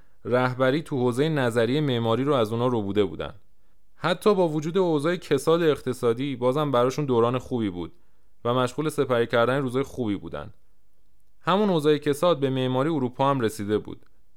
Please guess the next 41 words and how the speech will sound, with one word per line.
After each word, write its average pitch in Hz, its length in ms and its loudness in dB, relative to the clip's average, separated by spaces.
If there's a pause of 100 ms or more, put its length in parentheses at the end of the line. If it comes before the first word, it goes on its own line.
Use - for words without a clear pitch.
به 139 120 2
نوعی 175 200 2
اوضاع 170 360 2
تو 160 140 -4
اونجا 143 240 2
حتی 160 160 0
بدتر 139 480 0
هم 135 180 0
بود. 104 260 -6 (400)
خب 170 160 -4
چرا 202 240 2
کاری 135 260 2
که 127 100 -4
آمریکایی‌ها 123 460 0
می‌کردن 127 580 0
اروپایی‌ها 98 480 0
نکنن؟ 87 460 -8 (600)
معمارای 143 460 2
نظریه 131 440 0
پرداز 131 480 0
می‌تونستن 147 540 -4
بدون 147 260 -2
هیچ 147 360 -6
پروژه‌ای 120 520 0
هم 143 140 -2
به 113 60 0
شهرت 104 460 0
برسن. 73 440 -10 (760)
در 147 160 2
حداقل 147 560 0
حالت 147 340 0
ممکن 160 400 -2
می‌تونستن 165 540 -2
جایی 160 200 -2
تو 156 100 -10
دانشگاه 120 460 -2
پیدا 147 320 -2
کنن 139 320 -2
و 143 60 -2
ممکن 135 460 -4
بود 139 220 -4